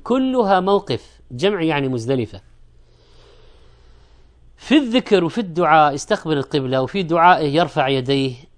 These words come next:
إلى أن يسفر جدًا، يعني قبيل الإشراق، انتشر النور والضياء قبل الإشراق. ومن لم يصل إلى مزدلفة إلا بعد طلوع الفجر ليلة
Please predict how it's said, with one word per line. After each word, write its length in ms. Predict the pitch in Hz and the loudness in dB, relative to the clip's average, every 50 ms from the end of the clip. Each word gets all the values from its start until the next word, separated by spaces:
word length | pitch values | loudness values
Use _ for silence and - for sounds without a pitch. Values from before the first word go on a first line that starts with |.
| - 247 | -6 -2
إلى 200 | 294 302 285 277 | 0 4 4 4
أن 240 | 254 208 214 220 | 4 4 0 -2
يسفر 440 | 226 277 262 - - - 226 214 196 | -2 -2 -4 -4 -2 -2 0 2 2
جدًا، 440 | 170 160 240 233 202 190 185 247 262 | 2 0 -2 -4 -6 -4 0 2 2
يعني 520 | 247 220 214 220 226 208 208 226 220 220 | 2 2 0 0 2 2 2 2 0 0
قبيل 460 | 214 - - 214 208 233 254 254 240 233 | -2 0 0 2 4 4 4 4 4 2
الإشراق، 640 | 226 180 156 - - 143 139 147 - - - - - _ _ - _ _ _ _ _ _ _ _ _ _ _ - - _ _ _ _ - - | 2 2 0 0 2 2 2 2 0 -4 -14 -20 -20 _ _ -20 _ _ _ _ _ _ _ _ _ _ _ -20 -20 _ _ _ _ -8 -4
انتشر 460 | 165 156 - 269 262 - 254 220 208 | -4 0 4 4 4 6 6 4 4
النور 300 | 185 180 196 226 226 220 | 4 2 2 2 2 4
والضياء 600 | 202 190 175 143 131 143 160 165 165 143 - - _ _ _ _ _ _ - - - - _ - - _ - | 4 2 2 0 -2 0 2 2 2 2 0 -4 _ _ _ _ _ _ -20 -20 -20 -20 _ -20 -16 _ 4
قبل 240 | 233 262 262 247 220 | 4 4 6 4 2
الإشراق. 560 | 175 160 143 - 143 131 123 - - - - - _ _ _ - _ _ _ _ _ _ _ _ _ _ _ _ _ _ _ _ _ _ _ _ _ _ _ _ _ _ _ _ _ _ _ - | 2 0 -2 -4 -2 -2 -2 -4 -6 -18 -20 -20 _ _ _ -20 _ _ _ _ _ _ _ _ _ _ _ _ _ _ _ _ _ _ _ _ _ _ _ _ _ _ _ _ _ _ _ -8
ومن 300 | 127 131 143 190 226 226 | -6 -4 -2 -2 -2 -2
لم 160 | 214 208 202 | -2 -2 -2
يصل 220 | 202 196 - - 185 | -2 -2 -4 -6 -6
إلى 260 | 170 156 175 170 165 | -6 -6 -6 -4 -4
مزدلفة 500 | 156 139 123 120 180 196 185 143 - 151 | -6 -6 -6 -6 -6 -6 -6 -6 -6 -6
إلا 260 | 135 185 185 165 147 | -6 -6 -6 -6 -4
بعد 300 | 135 160 175 165 160 - | -4 -2 -4 -4 -4 -6
طلوع 260 | - 151 165 175 151 | -6 -6 -4 -4 -4
الفجر 440 | 139 131 - 180 185 160 165 160 139 | -6 -6 -6 -8 -6 -6 -6 -8 -6
ليلة 240 | 147 165 160 147 | -4 -4 -4 -4